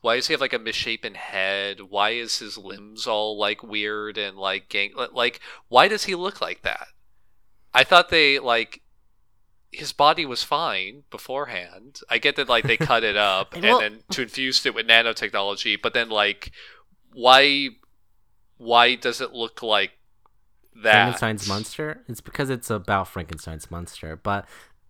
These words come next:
Speaker 2: they don't.
Speaker 1: But
Speaker 2: they, see,
Speaker 1: Frankenstein's
Speaker 2: thing is, though,
Speaker 1: monster,
Speaker 2: I just don't get
Speaker 1: Frankenstein's monster is a conglomeration of different
Speaker 2: Yeah.
Speaker 1: body parts that have been haphazardly
Speaker 2: Of course,
Speaker 1: sewn
Speaker 2: right?
Speaker 1: together.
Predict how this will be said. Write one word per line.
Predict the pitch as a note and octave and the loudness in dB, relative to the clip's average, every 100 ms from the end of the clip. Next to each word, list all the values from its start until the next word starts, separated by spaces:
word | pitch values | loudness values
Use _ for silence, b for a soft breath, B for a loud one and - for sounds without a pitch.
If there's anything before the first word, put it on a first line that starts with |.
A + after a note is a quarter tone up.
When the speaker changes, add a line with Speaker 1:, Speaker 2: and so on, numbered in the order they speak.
| - | 0
Speaker 2:
they | C#3 | 4
don't. | D3 - | 4 8
Speaker 1:
But | G3 | 8
Speaker 2:
they, | F#3 | 8
see, | |
Speaker 1:
Frankenstein's | A#3+ C4+ C#4 B3 B3 A#3 | 8 8 6 6 10 10
Speaker 2:
thing | A3 | 10
is, | A#3+ | 8
though, | A3+ | 10
Speaker 1:
monster, | F3+ G3 G3+ - - G3 | 12 12 8 0 6 6
Speaker 2:
I | |
just | A3+ C4 | 8 6
don't | B3+ | 4
get | A#3+ A#3 | 6 6
Speaker 1:
Frankenstein's | G3+ C#4 - C4 A#3+ G3+ | 6 4 6 6 6 2
monster | F3+ F#3 G3 - F3+ D#3 | 8 8 8 0 0 0
is | D3+ C#3 - | 0 -2 0
a | C#3+ C#3 | 2 0
conglomeration | - D3 A#2 C3 C#3+ C3+ A#2 A#2+ B2+ - - B2+ A2+ | -2 -12 2 4 4 0 0 0 0 -2 -4 -4 -4
of | A2 G2+ - | -8 -8 -8
different | B2+ - B2+ G#2 | -8 -4 -6 -6
Speaker 2:
Yeah. | - | 0
Speaker 1:
body | G#2+ A2+ A2+ A2 | 4 4 2 -4
parts | - G2 G2 F2+ - | -4 -2 -2 -4 -2
that | A2+ | 0
have | A2+ A2+ | 0 -4
been | G#2+ | -6
haphazardly | - A2+ - A#2+ A2+ A2 A2+ G2+ G2 | 2 0 2 2 2 0 -10 -8 -8
Speaker 2:
Of | F#2 | -4
course, | A2+ F#2+ F#2+ | -4 -4 -6
Speaker 1:
sewn | - | 0
Speaker 2:
right? | A#2+ D3+ | 4 4
Speaker 1:
together. | A2 A2+ G2+ F#2 | 2 0 -4 -6